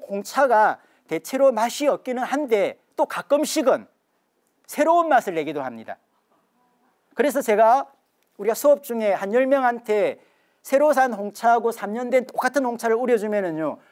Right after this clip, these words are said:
꼭 서너 명은 십 년 된 홍차를 좋아해요.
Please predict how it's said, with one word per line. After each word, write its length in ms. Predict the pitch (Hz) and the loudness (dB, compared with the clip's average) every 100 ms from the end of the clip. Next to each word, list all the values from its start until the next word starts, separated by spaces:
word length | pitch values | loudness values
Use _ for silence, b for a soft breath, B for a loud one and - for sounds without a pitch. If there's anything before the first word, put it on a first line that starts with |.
| b - | b -10
꼭 260 | 226 302 | -4 -4
서너 260 | - 226 269 | -4 -4 0
명은 320 | 277 240 214 - | 0 0 -4 -8
십 180 | - 294 | -8 -2
년 180 | 302 311 | 2 2
된 140 | 262 226 | 2 0
홍차를 360 | 185 202 185 | -6 -4 -4
좋아해요. 460 | 151 147 131 110 | -2 -4 -4 -8